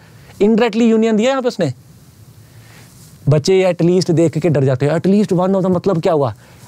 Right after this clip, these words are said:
अबे वो कह रहा है हर एक बच्चा इसी में ही है बस, इसके बाहर कोई नहीं है, जो हमने पहले अंडरस्टैंडिंग की थी। देखो फायदा हो रहा है यहाँ पे। How many student play?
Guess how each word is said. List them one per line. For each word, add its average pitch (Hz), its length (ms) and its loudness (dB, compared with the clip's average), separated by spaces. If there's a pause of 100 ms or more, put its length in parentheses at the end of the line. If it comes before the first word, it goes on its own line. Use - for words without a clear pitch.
अबे 135 180 2
वो 156 120 2
कह 143 140 -4
रहा 180 120 0
है 160 80 -10
हर 139 120 0
एक 156 220 0
बच्चा 139 220 -2 (120)
इसी 180 260 2
में 170 100 2
ही 143 80 0
है 135 80 -4
बस, 127 200 -6
इसके 143 200 -2
बाहर 147 260 0
कोई 170 200 0
नहीं 156 200 -2
है, 123 120 -8 (1160)
जो 143 100 4
हमने 151 160 2
पहले 151 260 0
अंडरस्टैंडिंग 139 520 0
की 131 140 -2
थी। 135 140 -2
देखो 147 180 0
फायदा 143 240 -2
हो 127 100 -2
रहा 127 80 -4
है 175 60 -4
यहाँ 135 160 -6
पे। - 120 -16 (460)
How 208 180 0
many 240 240 2
student 233 320 0
play? 233 200 2